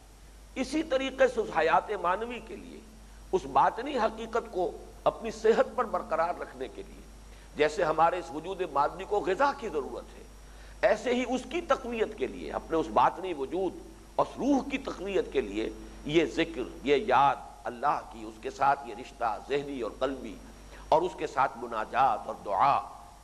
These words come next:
इसीलिए कहा गया, "दुआओ मुखुल इबादा, दुआओ हुवल इबादा", दुआ ही तो इबादत का असल जौहर है और असल में तो दुआ ही तो इबादत है। दर हकीकत ये असल उसकी रूह जो है इबादत की, वो दुआ है।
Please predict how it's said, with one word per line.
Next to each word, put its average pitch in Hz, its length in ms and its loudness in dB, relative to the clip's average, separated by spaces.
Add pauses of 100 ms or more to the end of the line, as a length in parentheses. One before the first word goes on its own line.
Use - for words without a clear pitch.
इसीलिए 185 300 -2
कहा 143 240 4
गया, 131 300 0
"दुआओ 143 600 4
मुखुल 175 340 0
इबादा, 113 400 -4 (260)
दुआओ 139 460 4 (100)
हुवल 175 280 -2
इबादा", 101 440 -6 (440)
दुआ 120 340 4
ही 180 180 -6
तो 240 160 -8
इबादत 208 500 2
का 175 100 2
असल 165 260 -2
जौहर 180 320 -2
है - 160 -8 (600)
और 147 100 6
असल 196 280 2
में 254 180 -2
तो 247 100 0
दुआ 160 400 8 (140)
ही 226 160 -6
तो 269 240 -4
इबादत 147 540 -4
है। - 140 -10 (640)
दर 127 120 2
हकीकत 170 540 0
ये 147 380 -2
असल 151 240 0
उसकी 135 240 -8
रूह 226 220 0
जो 160 140 2
है 139 100 4
इबादत 120 440 0
की, 139 60 -6
वो 113 100 -6
दुआ 92 300 2
है। - 140 -10